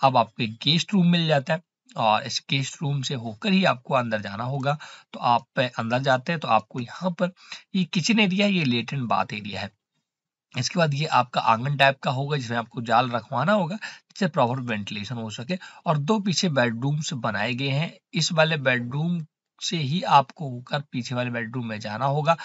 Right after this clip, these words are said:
क्योंकि अगर यहाँ पर गैलरी बनाई जाती है, तो बारह फीट में गैलरी और रूम फिर बहुत ही छोटे हो जाएंगे, इसलिए इसी रूम से यहाँ पर एंट्री दी गई है।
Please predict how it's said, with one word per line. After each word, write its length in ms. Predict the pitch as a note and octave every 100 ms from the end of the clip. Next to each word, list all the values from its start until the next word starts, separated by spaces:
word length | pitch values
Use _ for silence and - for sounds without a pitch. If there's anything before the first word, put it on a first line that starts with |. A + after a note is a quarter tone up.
| - - -
क्योंकि 260 | G3 F3+ G#3+
अगर 300 | D3 D3+ E3+
यहाँ 160 | D#3
पर 140 | E3 C3
गैलरी 480 | A#2 A#2+ B2+ G3+
बनाई 300 | D#3 B2+ B2
जाती 280 | D3 C#3 D#3+
है, 60 | D#3+
तो 120 | E3
बारह 300 | A#2+ A2+ C3
फीट 260 | C3 D3 D#3
में 180 | C#3
गैलरी 520 | A#2 A2 A2 C#3 E3+ - _ _
और 320 | B2+ A2+ A2+
रूम 260 | A2+ B2 A#2+
फिर 140 | A#2+
बहुत 340 | A#2+ A2+ G2 B2+
ही 60 |
छोटे 240 | B2+ C3+ D3
हो 120 | D3+
जाएंगे, 320 | D3 D#3+ F#3 - - - - -
इसलिए 300 | E3 G3 -
इसी 280 | F3 - B3
रूम 200 | F#3 D3+
से 160 | D3 C#3
यहाँ 140 | A2 A#2+
पर 60 |
एंट्री 300 | A2+ G#2+ A2+
दी 240 | A2 - -
गई 40 |
है। 60 | C#3